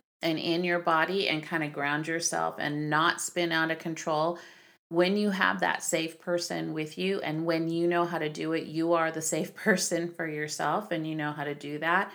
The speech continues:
then you can maneuver your way through this world,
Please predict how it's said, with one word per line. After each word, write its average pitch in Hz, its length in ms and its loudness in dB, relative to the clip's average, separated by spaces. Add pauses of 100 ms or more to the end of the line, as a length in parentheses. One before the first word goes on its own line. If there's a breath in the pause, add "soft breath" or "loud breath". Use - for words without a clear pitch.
(420 loud breath)
then 175 280 4
you 196 200 -2
can 226 280 -2
maneuver 170 920 0
your 156 260 -4
way 147 320 0
through 147 200 -8
this 147 260 -6
world, 143 540 -6